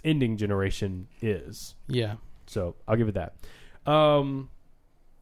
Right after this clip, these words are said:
Speaker 1: but with that said, I mean, I, I think we, we can just go ahead and no transition into
Speaker 2: Yeah.
Speaker 1: our next thing.
Speaker 2: Yeah, yeah. Um, Scarlet and the P S five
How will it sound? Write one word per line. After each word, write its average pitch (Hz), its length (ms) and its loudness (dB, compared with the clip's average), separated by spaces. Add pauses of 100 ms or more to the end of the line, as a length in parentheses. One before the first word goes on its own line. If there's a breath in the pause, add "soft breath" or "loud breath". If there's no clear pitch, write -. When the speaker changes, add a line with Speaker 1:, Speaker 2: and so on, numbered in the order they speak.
(380)
Speaker 1:
but 127 100 4
with 131 160 6
that 165 200 2
said, 139 280 4
I 110 60 4
mean, 107 180 2
I, 113 240 2
I - 20 4
think 113 260 -2
we, 107 200 0
we 107 140 -2
can 113 120 -6
just 95 140 -6
go 98 120 0
ahead 98 320 2
and 92 260 -6
no 95 100 -2
transition 95 560 -8
into 92 720 -4 (340)
Speaker 2:
Yeah. 143 260 8
Speaker 1:
our 98 80 2
next 95 260 -4
thing. 95 300 -6 (180)
Speaker 2:
Yeah, 160 140 10
yeah. 123 280 8 (920)
Um, 117 240 0 (460 soft breath)
Scarlet 185 600 6 (680)
and 180 340 6
the 170 60 6
P 170 200 4
S 156 140 6
five 113 760 4